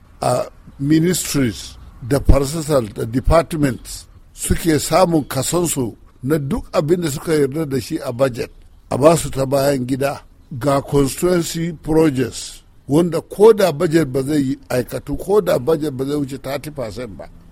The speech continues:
nasu aikin sai an yi shi hundred percent. Don Allah, hanya nawa suke so su samu? Me dan adam yake, yake, yake buɗe abubuwa har, har dalilinsa kowa ya san abin da yake ciki? Idan ka duba,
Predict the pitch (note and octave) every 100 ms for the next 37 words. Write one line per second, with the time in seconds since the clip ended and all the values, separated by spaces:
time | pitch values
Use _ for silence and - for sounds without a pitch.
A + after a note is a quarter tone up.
0 | - B2 B2+ E3 F3 - - E3 - C#3
1 | D3 C#3+ C#3+ D3 C3+ B2+ A#2 C3 C3 -
2 | A2 E2+ - - - - - A#2 D3+ D#3
3 | C#3 A#2 D3 D3 C3 C#3 B2 A#2+ B2+ G#2
4 | A#2 G2+ F#2 G2 F2+ E2 - - - -
5 | B2 C#3 E3 F3 C3+ D3+ D#3 C#3 C3 C#3
6 | - C3 A#2+ - C#3 - C3 - C#3+ -
7 | C3+ B2 - - A#2+ D3+ D#3+ D#3 C3+ A#2+
8 | C#3+ C#3 B2 A#2+ C#3+ - B2 C#3+ B2 A#2
9 | B2+ C3 C3 A#2 G#2 G2+ F2+ - - -
10 | D#3+ D3+ D3+ D3 C3 - D3 C#3+ - -
11 | A2 B2+ B2 A2+ G#2+ F#2+ E2+ - - -
12 | - - - - C#3 C3+ D#3+ - D3 D3
13 | D#3+ C3